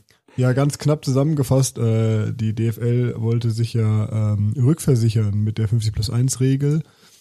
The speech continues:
äh, die ja Förderern erlaubt, den Verein, ähm, ja, oder aktuell erlaubt, wenn sie den Verein lange Zeit, zwanzig Jahre, äh, signifikant unterstützt haben, dass sie dann eben da, äh, mitmischen dürfen.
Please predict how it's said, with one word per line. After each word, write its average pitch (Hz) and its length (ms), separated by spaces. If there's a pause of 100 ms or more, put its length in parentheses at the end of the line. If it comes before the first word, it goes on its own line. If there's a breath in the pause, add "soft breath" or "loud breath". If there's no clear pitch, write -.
(180)
äh, 120 160
die 117 160
ja 113 340 (520)
Förderern 127 680
erlaubt, 117 800
den 120 240
Verein, 113 600
ähm, 107 440 (1040 loud breath)
ja, 113 140
oder 143 180
aktuell 147 600
erlaubt, 151 440
wenn 120 100
sie 117 80
den 123 100
Verein 117 240
lange 120 360
Zeit, 127 440
zwanzig 120 360
Jahre, 131 440
äh, 123 140
signifikant 135 680
unterstützt 127 500
haben, 139 300
dass 127 160
sie 120 100
dann 113 200
eben 113 480
da, 110 480
äh, - 20
mitmischen 160 560
dürfen. 156 460